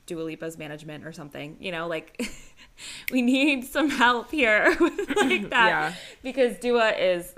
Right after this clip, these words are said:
Speaker 1: like, flawless album rollout in the middle of a pandemic, flawless, like, still keeping this album relevant, keeping it,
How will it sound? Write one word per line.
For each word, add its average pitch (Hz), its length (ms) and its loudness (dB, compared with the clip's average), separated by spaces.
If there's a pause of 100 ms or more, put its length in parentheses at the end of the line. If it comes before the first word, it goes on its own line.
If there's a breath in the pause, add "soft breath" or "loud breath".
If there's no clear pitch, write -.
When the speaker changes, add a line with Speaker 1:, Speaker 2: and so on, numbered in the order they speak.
Speaker 1:
like, 190 320 -4
flawless 247 420 2
album 196 360 -2
rollout 170 600 0
in 196 120 -4
the 202 60 -4
middle 190 200 0
of 175 60 -4
a 180 80 -8
pandemic, 160 720 -8 (480 soft breath)
flawless, 208 680 -4
like, - 360 -6 (380)
still 170 840 -2 (200)
keeping 202 340 -10
this 185 200 -6
album 170 340 -2
relevant, 156 400 -8
keeping 185 380 -10
it, 170 260 -8